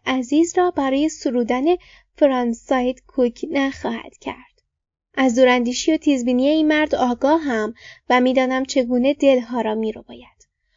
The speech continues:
او همان گونه که در بزرگداشت درفش زرین فرو خواهد کوشید که رومیان کوشیدند، سپر برنزین خود را پاس دارند،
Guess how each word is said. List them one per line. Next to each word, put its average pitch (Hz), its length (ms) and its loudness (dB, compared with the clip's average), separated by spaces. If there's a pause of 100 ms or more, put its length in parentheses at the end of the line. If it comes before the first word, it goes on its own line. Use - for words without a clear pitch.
(240)
او 415 140 8 (120)
همان 453 220 6
گونه 392 160 8
که 392 120 6
در 370 160 6
بزرگداشت 285 840 2
درفش 277 440 0
زرین 262 520 0
فرو 269 380 -2
خواهد 247 420 -8
کوشید 240 360 -6
که 262 160 -6
رومیان 269 460 0
کوشیدند، 240 640 -4 (540)
سپر 285 440 2
برنزین 269 580 0
خود 277 280 -2
را 254 80 -2
پاس 240 440 -4
دارند، 370 440 2